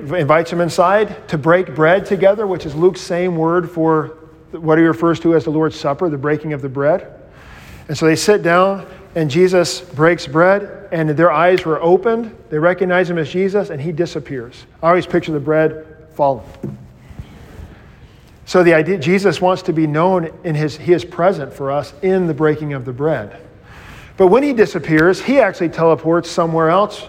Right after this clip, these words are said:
But the, the guys who are there, they're like, "It's Jesus. He is risen." And they go running back to Jerusalem, where the other disciples are now hidden.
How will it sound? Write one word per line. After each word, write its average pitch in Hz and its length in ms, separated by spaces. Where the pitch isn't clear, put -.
But 170 140
the, 165 100
the 160 200
guys 202 340
who 190 140
are 170 100
there, 185 580
they're 190 120
like, 180 220
"It's 214 200
Jesus. 196 640
He 240 220
is 285 200
risen." 180 480
And 175 140
they 220 100
go 226 160
running 190 720
back 185 260
to 190 100
Jerusalem, 156 600
where 170 160
the 165 100
other 233 220
disciples 185 800
are 165 120
now 175 260
hidden. 165 480